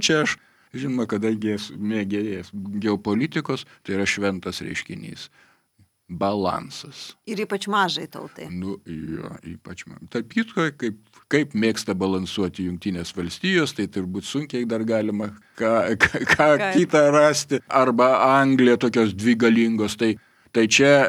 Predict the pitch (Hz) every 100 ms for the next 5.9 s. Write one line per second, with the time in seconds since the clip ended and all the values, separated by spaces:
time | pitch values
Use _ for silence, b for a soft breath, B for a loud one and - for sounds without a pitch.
0 | 98 113 - 120 120 123 113 156 180 143
1 | 110 190 180 156 143 143 139 123 - 156
2 | B - 170 170 - 180 190 233 233 196
3 | 117 - - _ _ _ _ _ _ _
4 | _ _ _ _ 104 117 165 151 - 233
5 | 226 131 117 214 269 233 139 92